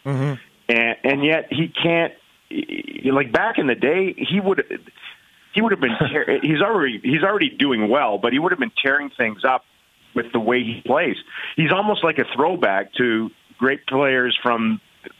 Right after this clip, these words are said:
Speaker 2: the late eighties, where he wants to wind it back up again and see how many guys he can beat. And, and the game, unfortunately, now just sort of takes that out of most. He's got a perfect coach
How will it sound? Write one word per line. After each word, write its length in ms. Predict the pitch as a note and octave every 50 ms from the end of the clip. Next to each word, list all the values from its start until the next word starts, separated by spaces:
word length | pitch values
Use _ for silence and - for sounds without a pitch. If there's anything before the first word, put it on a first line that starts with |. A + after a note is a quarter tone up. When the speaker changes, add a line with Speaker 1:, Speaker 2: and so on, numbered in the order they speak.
| -
Speaker 2:
the 460 | - A#2 A2+ A2 A2 G#2+ G#2+ G#2 G2+ G2
late 300 | G2 A2 A#2+ B2 B2+ A2+
eighties, 440 | A2+ A#2+ C#3 D3 D3 A2 G2 A2+ A#2 - - - - - - - - - - - - - -
where 380 | - A#2 A#2+ A#2+ A#2+ A#2 A#2 A#2
he 240 | G#2+ G#2+ C#3+ D#3 D#3+
wants 280 | D3+ D3 C#3+ D3 D3+ -
to 60 | - C#3+
wind 340 | A#2 G#2 A2 B2+ C#3+ D3+
it 120 | D3 D3 -
back 260 | C3+ C#3 D3 C#3+ -
up 180 | D#3 D3+ - -
again 260 | C#3+ A#2 A2+ A#2 B2 C3
and 100 | B2 A2+ - -
see 220 | B2+ B2+ C#3 C#3+ C3+
how 140 | B2+ C3 C#3
many 160 | C#3+ C#3+ C#3
guys 220 | A#2 B2 B2 C3 C3
he 80 | A#2+ C3+
can 200 | C3 B2+ A#2 A2+
beat. 260 | - C3 F3 F3 B2+ - _ _ _ _ _ _ -
And, 420 | G2 G#2+ A2 A2 A2+ A2+ A2+ A2 -
and 320 | - B2 B2 B2+ B2+ B2 A#2+
the 60 | C3+
game, 420 | - C3 C#3 D#3 E3 E3 D#3+ C#3+ - - - - - - - - -
unfortunately, 800 | C3 B2 - - C#3+ D#3 E3 - - C#3 A#2+ - - A2+ A#2 A2+ G#2 G2 _ -
now 440 | - A#2+ B2 C#3 C#3 B2 A#2 A#2 A2
just 240 | G#2+ A#2+ A#2+ - -
sort 180 | C#3+ C3+ C3
of 220 | A#2+ G#2 G2 F2 - - - _ _ _ _ _ _ _ - - -
takes 220 | B2 B2+ B2 - -
that 200 | B2+ A2+ A2 A2
out 160 | G#2+ A2 B2
of 160 | B2+ G2+ E2+ D2 - - -
most. 540 | - A#2 A#2 A#2+ G#2+ G2 G2+ - - - - - - - - - - -
He's 140 | D3+ B2+
got 160 | - F#3 F3 D3+
a 40 |
perfect 480 | - - - F3+ F#3 - - B2 - -
coach 260 | C#3+ D#3 E3 D#3 -